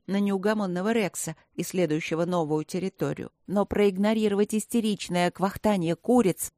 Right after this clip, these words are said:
мужские голоса «Окружай!» и звук бьющихся на веранде окон уже не смогла. «Рекс,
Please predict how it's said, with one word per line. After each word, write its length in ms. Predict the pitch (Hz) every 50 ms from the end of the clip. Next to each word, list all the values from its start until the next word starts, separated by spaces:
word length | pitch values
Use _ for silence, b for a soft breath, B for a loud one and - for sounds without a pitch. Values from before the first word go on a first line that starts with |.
| _
мужские 420 | - 190 208 - - - 240 233 220
голоса 560 | 196 208 208 214 226 - - 240 226 214 - _ _
«Окружай!» 720 | - 147 - - 165 175 180 170 214 226 262 240 202 170 b b b b _ _ _
и 100 | 175 170
звук 400 | 170 175 165 190 233 226 - -
бьющихся 640 | 160 180 175 196 233 220 - - 156 - - - 165
на 80 | 170 175
веранде 460 | 170 196 214 214 208 190 175 180 - -
окон 360 | - 254 247 - - 170 170 - _ _ _ _ _
уже 400 | - 247 240 202 202 202 208 214
не 100 | 202 202
смогла. 560 | 208 - - 185 185 180 185 165 160 160 165 - _ _ _ _ _ _ _ -
«Рекс, 480 | - 247 254 254 247 - - - -